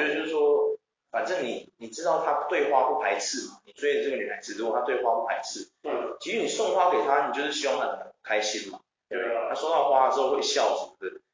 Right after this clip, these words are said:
Speaker 1: 你就觉得这很值得。如果她收到花，说，说，“干，你干嘛买花给我？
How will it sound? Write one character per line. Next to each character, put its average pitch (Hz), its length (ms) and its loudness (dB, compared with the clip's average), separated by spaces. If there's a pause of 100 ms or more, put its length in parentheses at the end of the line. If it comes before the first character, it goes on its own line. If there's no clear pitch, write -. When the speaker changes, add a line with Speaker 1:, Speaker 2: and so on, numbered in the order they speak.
(160)
Speaker 1:
你 - 80 -16
就 170 100 -2
觉 147 160 0
得 - 100 2
这 143 80 0
很 - 140 -4
值 - 240 -12
得。 - 280 -8 (300)
如 180 100 0
果 185 60 4
她 185 80 4
收 185 120 0
到 202 160 4
花， 180 100 0
说， 165 220 -6
说 175 200 -2
，“干， - 220 8
你 - 60 2
干 262 100 4
嘛 220 80 4
买 147 180 8
花 170 160 6
给 143 140 8
我？ - 540 6